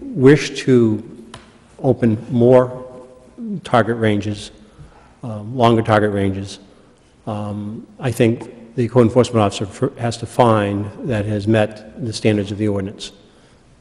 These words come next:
the containment safety standards of the ordinance. Um, the,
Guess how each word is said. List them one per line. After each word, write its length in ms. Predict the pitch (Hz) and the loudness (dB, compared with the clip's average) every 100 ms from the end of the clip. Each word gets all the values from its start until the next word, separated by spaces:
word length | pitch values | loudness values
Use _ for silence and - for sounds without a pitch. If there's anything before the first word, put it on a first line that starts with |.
| _ | _
the 80 | 113 | -12
containment 720 | 113 107 120 113 110 110 - - | -4 -2 4 4 4 0 -4 -4
safety 320 | 113 104 107 | -4 -4 -6
standards 340 | - 104 101 | -2 -2 -2
of 60 | 104 | -4
the 80 | 104 | -2
ordinance. 420 | 98 95 - - - _ _ _ _ _ _ - | -2 -4 -12 -16 -20 _ _ _ _ _ _ -14
Um, 420 | 104 104 104 104 _ _ | -14 -12 -14 -16 _ _
the, 440 | 117 110 101 101 | -4 -2 -2 -6